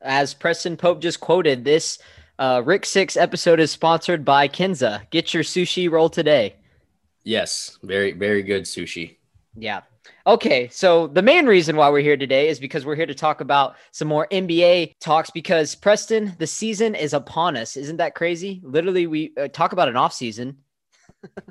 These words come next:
Speaker 2: <laughs> Dude, this is gonna be so crazy, dude. This is gonna be the craziest, like, free agency,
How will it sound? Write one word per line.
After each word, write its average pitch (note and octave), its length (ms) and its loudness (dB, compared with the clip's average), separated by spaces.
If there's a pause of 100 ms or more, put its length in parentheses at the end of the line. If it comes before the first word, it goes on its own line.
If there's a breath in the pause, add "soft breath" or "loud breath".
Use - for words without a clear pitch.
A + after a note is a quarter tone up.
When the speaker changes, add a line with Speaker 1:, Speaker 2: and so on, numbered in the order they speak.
(320)
Speaker 2:
<laughs> C#3+ 1300 -2
Dude, C3 300 2
this C#3 180 4
is C#3 80 2 (200)
gonna D3+ 200 2
be C#3+ 120 0
so D3 260 4
crazy, B2+ 360 4
dude. B2 180 0
This C#3 160 0
is D3+ 60 -4
gonna D3 140 0
be D#3 120 0
the C3+ 120 2
craziest, C3 680 0
like, A2 160 -4
free C3 300 0
agency, B2+ 840 0